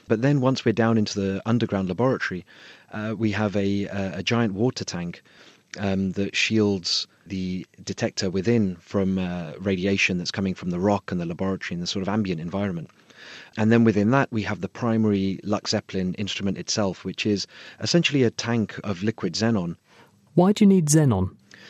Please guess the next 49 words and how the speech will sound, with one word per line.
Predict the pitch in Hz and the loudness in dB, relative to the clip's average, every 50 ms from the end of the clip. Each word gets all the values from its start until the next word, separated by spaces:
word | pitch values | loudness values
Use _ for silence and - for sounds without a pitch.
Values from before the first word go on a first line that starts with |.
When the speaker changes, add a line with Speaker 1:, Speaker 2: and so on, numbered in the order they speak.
| - - - | -20 -18 -8
Speaker 1:
So | - 127 | -6 -4
xenon's | 120 120 170 175 196 202 185 151 143 | 2 4 4 6 6 6 6 6 4
a | 131 120 | 4 2
very | 113 107 135 139 147 151 143 | 2 2 2 4 4 4 2
efficient, | 120 - - 123 - - 117 104 104 95 - - - - - - - | 0 0 0 0 0 2 2 0 0 -2 -2 -4 -4 -4 -6 -10 -12
uh, | 95 95 92 90 | -10 -8 -6 -6
scintillator, | - - 147 143 - - 95 82 80 78 - - 78 - - - - - _ _ | -2 0 0 0 0 0 -4 -4 -6 -6 -8 -10 -10 -12 -16 -20 -20 -20 _ _
which | 98 98 - 107 | -6 -4 -2 -2
is | 98 - | -2 -2
to | - 98 | -4 -4
say | - - 110 104 101 | -2 0 2 2 4
that | 95 98 92 - | 2 2 0 0
if | 120 - - - | -4 -6 -4 -4
you | 107 | -4
have | 107 101 | -4 -2
something | - - 107 98 - 104 98 95 | -2 -4 -4 -2 -2 -2 -2 0
give | 98 104 87 98 | 0 -2 0 -2
a, | 92 92 90 - - - - - - - | -2 -2 -4 -6 -8 -14 -20 -20 -12 -10
a | 95 | -6
xenon | 90 101 113 120 117 110 110 107 | -2 0 0 2 2 2 2 0
atom | 110 - - 95 92 | -2 -4 -4 -4 -4
a | 82 | -2
glancing | - 110 110 110 104 - 98 95 87 | 0 0 0 0 0 -2 -2 -4 -4
blow, | - 104 107 113 104 90 82 80 - - - - - - - - - - - | -2 0 0 0 0 -2 -4 -6 -10 -18 -20 -20 -20 -20 -20 -20 -16 -6 -2
although | 127 127 127 151 165 170 160 147 | -2 0 2 4 4 4 4 4
it | 120 120 | 2 2
will | 120 117 120 120 | 2 4 4 4
only | 120 117 110 | 4 4 4
move | 107 110 120 127 127 123 113 95 85 | 6 6 6 6 6 6 4 2 0
sort | - - - - 98 98 | -6 -10 -6 -4 -4 -4
of, | 95 95 | -4 -4
you | 101 92 | -4 -4
know, | 87 | -4
some, | - - 95 90 90 95 92 - | -6 -6 -6 -6 -6 -6 -6 -6
a, | 98 98 78 107 | -6 -6 -6 -6
a | |
tiny | - - 110 110 104 | -4 -2 0 0 0
fraction | - - - 85 - - - | 0 0 -2 0 0 -2 -2
of | 92 92 | -2 -2
a | |
millimeter, | 90 101 117 123 110 101 90 85 - - 87 85 - - - - - - - - - _ _ | 0 0 0 2 0 0 -2 -4 -4 -8 -8 -8 -10 -14 -20 -20 -20 -20 -20 -20 -20 _ _
this, | 120 113 123 113 - - | -4 -2 0 0 0 0
this | 104 120 110 - - - | 0 0 0 0 -2 -4
tiny | - - 139 147 156 156 135 123 | -4 -2 2 2 4 4 4 4
energy | 131 143 131 - 104 95 90 | 2 0 0 0 -2 -2 -2
that's | 90 87 - | -2 -4 -4
been, | - 107 98 95 95 92 90 | -2 0 0 2 0 0 0
uh, | 90 90 90 87 85 82 - | -2 -2 -4 -4 -6 -8 -8
uh, | - 95 90 90 | -8 -8 -6 -6